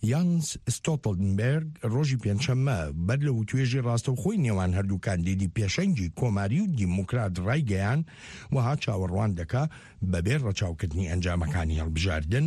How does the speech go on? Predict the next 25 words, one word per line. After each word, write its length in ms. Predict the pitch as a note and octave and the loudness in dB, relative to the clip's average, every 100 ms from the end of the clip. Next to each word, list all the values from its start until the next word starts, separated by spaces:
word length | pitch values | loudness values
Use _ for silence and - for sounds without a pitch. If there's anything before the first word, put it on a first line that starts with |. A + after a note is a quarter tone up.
| D3+ | 2
ئەمریکا 500 | F#2 E2 F#2+ - G2+ D#2 | 0 0 -2 -2 -4 -2
وەک 140 | A2+ - | -2 0
هاوپەیمانێکی 760 | G#2 E2+ D#2 E2 F#2+ F2+ - F2 | -2 0 0 2 2 0 -2 -2
بەهێز 280 | C#2+ F2 F#2+ E2 | 0 0 0 2
بمێنێتەوە 560 | C3+ D3+ G#2 F#2+ A#2+ A2 | 2 2 0 0 0 0
لە 80 | D#2+ | 0
ناتۆدا، 480 | D#2+ D#2 C3+ G#2+ B2 D#3 - - - | -2 -2 -2 0 0 -2 -8 -10 -2
چونکە 400 | F#3 D#3+ - F#2+ - | 2 2 0 -4 -2
ئەوە 260 | F2 A#2 C#3+ C3+ | 0 2 2 0
لە 80 | G2+ | 0
بەرژەوەندی 760 | F2+ D#2+ E2 E2 F2 D#2+ C#3+ G#3 | 0 -2 0 0 0 0 0 0
ئاسایشی 840 | A2+ F#2 F#2+ D#2+ E2 - C#3+ D3+ - - | -2 0 -2 -2 -2 0 0 0 -4 -4
ئەمریکادایە. 960 | C3 E3 F3 B2+ E2+ E2+ E2+ E2 E2 D#2+ E2 - - | 0 2 2 0 -4 -2 -2 0 -2 -4 -8 -14 -2
لە 60 | D#3 E3+ | 0 4
دیمانەکەیدا 680 | F3+ D3+ C#3 C#3 C#3+ B2 B2+ A#2 | 2 2 0 0 0 2 2 0
لەگەڵ 280 | G2+ A#2 B2+ G#2+ | 0 0 0 0
ئاژانسی 520 | G2+ B2+ C#3+ - B2 | 0 2 0 0 0
دەنگ 180 | G#2+ F#2+ | 0 0
و 60 | F#2 A2+ | 2 2
باسی 320 | C#3 - B2+ - | 0 0 -2 0
فرانس 320 | G2+ F#2+ F2+ - | 0 0 -2 -4
پرێسدا، 560 | A#2 A#2 G2+ E2 G2+ A#2+ D#3 | 0 0 0 -2 0 0 0
سکرتێری 520 | - G2+ - A#2 E2+ E2 | -2 -4 -2 -2 -2 -4
گشتی 300 | E2+ - C3 F2+ | -4 -2 0 0
ناتۆ 320 | F2 - | -2 0